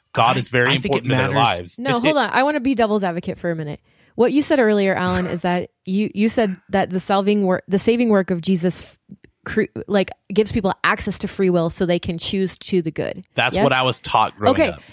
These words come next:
Speaker 3: Yeah,
Speaker 1: Yeah.
Speaker 3: but actually, in your example of someone killing somebody, you could say that they are acting out,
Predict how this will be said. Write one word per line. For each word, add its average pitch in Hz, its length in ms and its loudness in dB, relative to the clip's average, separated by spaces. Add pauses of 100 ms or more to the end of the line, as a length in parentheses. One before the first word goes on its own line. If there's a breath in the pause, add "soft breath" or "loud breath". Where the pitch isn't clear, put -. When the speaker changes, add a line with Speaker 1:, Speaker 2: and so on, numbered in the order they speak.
Speaker 3:
Yeah, 349 280 2
Speaker 1:
Yeah. 165 100 0
Speaker 3:
but 254 180 2
actually, 285 460 0
in 247 100 0
your 285 160 2
example 226 540 0
of 185 100 0
someone 208 300 0
killing 240 320 -2
somebody, 175 320 -2
you 180 180 0
could 202 160 -2
say 202 260 0
that 175 180 -2
they 196 160 2
are 208 120 2
acting 185 380 -4
out, 165 220 -6